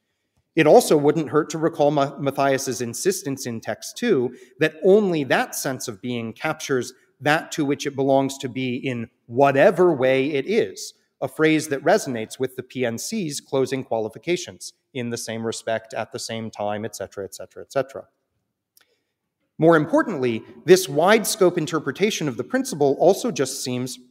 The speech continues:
right. For we can apply the principle of non-contradiction to substances and accidents, God and creatures, real beings and beings of reason, beings per se and beings per accidens. It's true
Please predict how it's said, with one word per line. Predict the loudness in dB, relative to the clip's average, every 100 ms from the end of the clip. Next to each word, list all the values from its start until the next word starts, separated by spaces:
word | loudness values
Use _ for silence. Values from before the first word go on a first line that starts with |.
| -6
right. | 2 2 2 -6 -18 _ _ _ _ _ _ _ _
For | 6 6
we | 6
can | 2 0
apply | 2 0 2 2 -2 -6
the | -6
principle | -2 -4 0 -2
of |
non-contradiction | 0 -2 -2 -4 -4 -6 -6 -12 -12 -8
to | -8
substances | -4 -2 -2 -4 -6 -4 -4
and | -4
accidents, | -4 -4 -4 -2 -2 -4 -12 -6
God | 2 4 4
and | 2 -4
creatures, | -2 -2 -2 -4 -6 -18 _
real | -2 2 2
beings | 2 0 -2 -4
and | -4 -4
beings | -4 -4 -4
of | -6
reason, | -4 -4 -2 -4 -8 _ -4
beings | 0 0 -2
per | -2 -2
se | 0 0 0 -2
and | -4 -6
beings | -6 -8 -6
per | 2
accidens. | 4 4 0 -8 -14 -20 -20 _ _ _ _ 0
It's | 0 -2 -12 _ _ _
true | -12 -2 2 4 2 -8